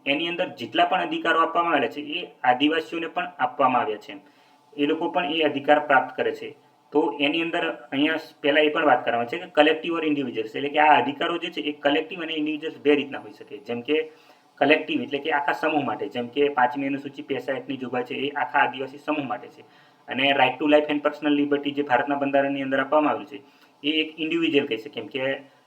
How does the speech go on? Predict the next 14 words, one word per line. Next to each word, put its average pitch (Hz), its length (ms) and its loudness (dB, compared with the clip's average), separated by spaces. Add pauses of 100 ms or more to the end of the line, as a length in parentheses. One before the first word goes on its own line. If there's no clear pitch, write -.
(120)
right 127 220 0
to 151 80 0
life 147 140 4
જે 151 160 -4
છે 151 120 -6
એ 143 360 -4
એક 143 140 -4 (140)
વ્યક્તિને 143 560 -6 (240)
અધિકાર 127 320 -2
આપવામાં 107 360 -6
આવેલો 101 140 -14
છે - 280 -20
એ 110 60 -6
રીતના. 104 240 -14